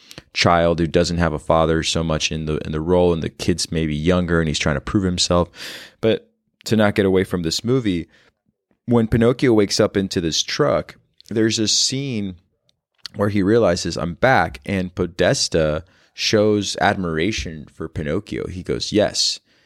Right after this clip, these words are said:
He goes, "You are, you have the potential to die and come back to life, which makes you the ideal soldier. If you learn to obey and you learn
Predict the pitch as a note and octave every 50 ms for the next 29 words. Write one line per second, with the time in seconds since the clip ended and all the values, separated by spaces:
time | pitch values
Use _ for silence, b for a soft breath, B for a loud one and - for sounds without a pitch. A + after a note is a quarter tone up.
0 | b b b b _ - F#2 F#2 E2+ E2 D#2 - - G#2 A2 A2 G#2+ G#2 - -
1 | - E2 F2 F2+ F2+ F2 E2+ E2 E2 D#2+ E2 E2+ E2+ _ _ _ _ _ _ _
2 | _ _ _ _ _ _ _ _ _ _ _ _ _ _ _ _ _ _ _ _
3 | _ - G#2+ G#2+ A2+ A2 A2 G#2+ G2+ F#2+ F#2 G2 - - - - G2 F#2+ F#2+ -
4 | - F#2 F2 - - - - E2+ D#2+ D#2+ D#2+ D#2 C#2+ C#2 - _ - E2+ E2 F2
5 | F2 E2 E2 B1+ - F2 - - F2 D#2+ D#2+ D#2 D2+ D2+ - - D2 D2 E2+ G2+
6 | A2+ G2 - E2+ E2 - - - F2+ F2+ - - - F2+ F2 F2 - - - -
7 | - F2+ E2+ E2 D#2 C#2+ B1 - F#2+ F2+ E2+ E2 C#2 - E2+ E2 E2 D2 - -
8 | - - F2 G2+ G#2 - - G1+ G1+ - - - E2 - - E2 E2 E2 F2 F2+
9 | F#2 F#2 - - - F2 A1 C#2 D#2+ C#2+ - - E2 F2 F#2+ G#2 G#2+ F#2 C#2 F2
10 | F2 E2+ E2+ E2 E2+ E2+ E2+